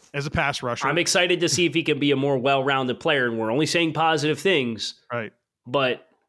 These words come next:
Speaker 2: for Uche, the challenge is take that growth and now try to facilitate that on, on the early downs,
Speaker 1: Mm-hmm.
Speaker 2: and then the Patriots will really be a problem on the edge.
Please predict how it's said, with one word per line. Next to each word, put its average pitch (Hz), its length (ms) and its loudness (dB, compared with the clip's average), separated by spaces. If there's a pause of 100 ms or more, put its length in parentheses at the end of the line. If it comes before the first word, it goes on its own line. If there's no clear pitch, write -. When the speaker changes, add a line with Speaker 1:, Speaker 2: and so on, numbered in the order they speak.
(120)
Speaker 2:
for 139 220 -4
Uche, 165 420 0
the 127 60 -2
challenge 135 540 0
is 117 360 -2 (600)
take 160 240 0
that 170 180 2
growth 135 320 0
and 135 100 0
now 139 140 0
try 147 240 -2
to 139 80 -2
facilitate 131 640 -4
that 120 180 0
on, 110 280 -4
on 123 120 -4
the 107 200 -8
early 143 320 0
downs, 101 540 -4 (280)
Speaker 1:
Mm-hmm. 120 60 -10
Speaker 2:
and 123 120 0
then 120 100 -2
the 113 80 -4
Patriots 131 420 -4
will 104 100 -6
really 156 320 0
be 104 140 -4
a 98 40 -4
problem 92 360 -4
on 85 80 -14
the 80 160 -12
edge. - 320 -14